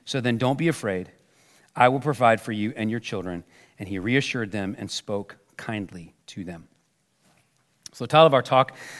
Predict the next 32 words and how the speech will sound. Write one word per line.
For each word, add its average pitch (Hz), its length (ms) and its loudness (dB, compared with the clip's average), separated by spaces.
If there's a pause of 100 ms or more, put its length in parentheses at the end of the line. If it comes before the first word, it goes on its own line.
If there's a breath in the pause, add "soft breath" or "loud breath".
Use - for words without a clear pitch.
today 120 420 4
is 117 140 -2
Distinctly 156 520 -2
Unique, 127 400 2
the 123 200 -6
Already 123 500 2 (300 loud breath)
and 117 320 0
the 107 180 -8
Not 104 340 0
Yet. 101 240 0
And 107 120 -4
what 147 100 2
we're 196 60 2
gonna 190 100 0
do 160 140 -2
today 139 180 0
is 123 100 0
we're 127 60 -2
gonna 196 140 0
d-, 147 160 -4
dig 135 300 2
deep 165 260 2
into, 175 400 4 (320 loud breath)
uh, 131 240 6
and 139 100 2
explore 160 580 0
two 196 300 0
reasons 196 400 2
why 156 220 8
it's 156 180 -2
really 208 360 4
important 151 500 2